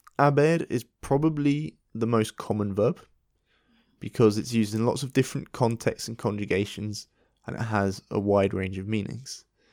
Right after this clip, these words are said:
So we've got I from haber. Let's look at another use. How could you say you have to? Like, you have to do something.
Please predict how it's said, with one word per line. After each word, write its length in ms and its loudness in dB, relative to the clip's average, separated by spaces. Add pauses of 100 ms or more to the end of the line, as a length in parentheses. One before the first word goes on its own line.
(1120)
So 400 6 (140)
we've 220 -6
got 220 4 (240)
I 360 2 (520)
from 200 -8
haber. 340 -2 (1300)
Let's 260 -2
look 200 4
at 100 2
another 400 4
use. 500 -6 (480)
How 280 2
could 280 -4
you 100 0
say 640 -2 (560)
you 220 -4
have 440 -4
to? 200 -8 (720)
Like, 140 -8
you 120 -6
have 220 -6
to 80 -14
do 140 -4
something. 360 -12